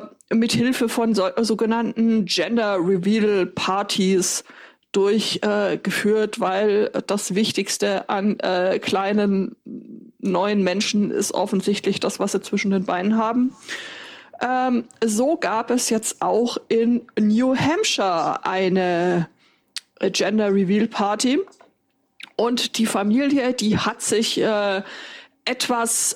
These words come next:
Besonderes einfallen lassen. Die Party war groundshaking im wahrsten Sinne des Wortes, nämlich so sehr,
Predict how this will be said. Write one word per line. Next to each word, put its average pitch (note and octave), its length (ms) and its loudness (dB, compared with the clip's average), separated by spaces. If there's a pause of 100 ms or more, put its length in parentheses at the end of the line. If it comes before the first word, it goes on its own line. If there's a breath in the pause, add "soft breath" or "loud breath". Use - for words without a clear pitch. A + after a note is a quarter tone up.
(120)
Besonderes A3 680 0
einfallen G3+ 1000 0
lassen. A#3+ 640 0 (760 loud breath)
Die A3+ 80 0
Party A3+ 560 0
war G#3 360 0
groundshaking A3+ 1040 0
im G#3+ 180 0
wahrsten G3+ 420 0
Sinne G#3+ 200 2
des - 220 -2
Wortes, A#3 500 0
nämlich G#3 360 0
so A3 200 2
sehr, G#3 460 0